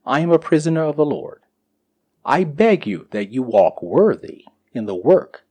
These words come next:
which you are called, with all modesty and meekness,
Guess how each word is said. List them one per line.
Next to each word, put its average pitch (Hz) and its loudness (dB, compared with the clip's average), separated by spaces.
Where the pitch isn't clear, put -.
which - -8
you 95 -8
are 76 -10
called, - -2
with 120 0
all 190 8
modesty 180 -4
and 143 -2
meekness, 82 -12